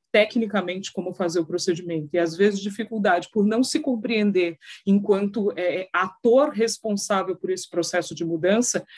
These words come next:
e ao mesmo tempo, em um tempo em que a gente tem cada vez, é, menos políticas públicas e menos políticas de ações afirmativas tratando sobre o tema, uma vez que a gente tem percebido um enfraquecimento da, da, da ideia de políticas públicas, de políticas afirmativas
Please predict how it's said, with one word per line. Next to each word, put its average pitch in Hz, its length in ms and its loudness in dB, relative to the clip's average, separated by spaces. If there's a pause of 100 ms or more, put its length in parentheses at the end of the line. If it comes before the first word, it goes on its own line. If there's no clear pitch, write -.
(160)
e 202 80 8
ao 190 140 6
mesmo 247 560 4
tempo, 214 500 -2
em 214 220 0
um 220 120 -4
tempo 202 360 2
em 220 80 -2
que 220 100 -8
a 196 80 2
gente 196 320 -4
tem 190 180 0
cada 185 240 -2
vez, 196 460 0
é, 185 320 0
menos 254 480 2
políticas 220 640 -4
públicas 220 520 -4 (260)
e 196 60 4
menos 202 320 2
políticas 202 420 -2
de 208 80 -2
ações 185 260 -4
afirmativas 175 640 -4
tratando 233 560 2
sobre 175 280 -2
o 151 80 -4
tema, 214 360 0 (240)
uma 180 160 -2
vez 190 200 2
que 196 60 -2
a 175 40 -2
gente 196 220 -8
tem 190 120 -6
percebido 190 560 -2
um 208 60 2
enfraquecimento 196 880 -4
da, 185 160 0
da, 160 300 -2
da 170 200 -2
ideia 175 320 2
de 196 120 -2
políticas 175 440 -6
públicas, 202 380 -2
de - 80 -12
políticas 190 420 -6
afirmativas 180 760 -6